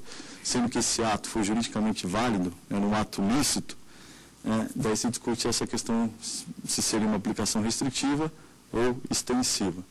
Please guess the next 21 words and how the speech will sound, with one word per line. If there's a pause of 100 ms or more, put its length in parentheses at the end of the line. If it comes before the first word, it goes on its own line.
(420)
É,
do
meu,
do
meu
ponto
de
vista,
acho
que
é (160)
bastante
importante
deixar
claro (580)
que (140)
a
aplicação
desse
parágrafo
único,